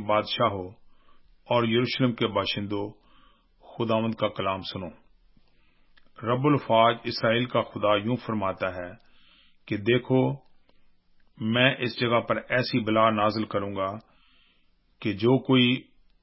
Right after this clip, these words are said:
اس کی بابت سنے، اس کے کان بنا جائیں گے، کیونکہ انہوں نے مجھے ترک کیا اور اس جگہ کو غیروں کے لیے ٹھہرایا اور اس میں غیر معبودوں کے لیے بخور جلایا،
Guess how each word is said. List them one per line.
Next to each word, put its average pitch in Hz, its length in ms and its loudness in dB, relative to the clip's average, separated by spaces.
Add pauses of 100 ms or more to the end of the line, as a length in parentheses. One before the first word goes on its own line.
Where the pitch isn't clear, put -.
اس 120 160 -8
کی 123 180 -2
بابت 113 500 4
سنے، 113 320 -2 (760)
اس 127 160 -8
کے 113 220 -2
کان 113 340 2 (420)
بنا 104 300 -2
جائیں 98 340 -4
گے، 82 120 -12 (1080)
کیونکہ 120 280 -4 (100)
انہوں 135 240 2
نے 131 180 4
مجھے 120 260 0 (100)
ترک 113 240 -4
کیا 104 260 -4 (920)
اور 110 140 0 (120)
اس 123 220 -4
جگہ 120 240 4
کو 107 200 -4
غیروں 117 320 4
کے 117 120 0
لیے 110 200 -2
ٹھہرایا 98 500 -6 (1080)
اور 113 180 0 (120)
اس 135 220 -2
میں 127 220 6 (560)
غیر 131 240 6
معبودوں 123 460 2
کے 113 140 -4
لیے 107 300 0 (100)
بخور 117 320 -4
جلایا، 98 440 -4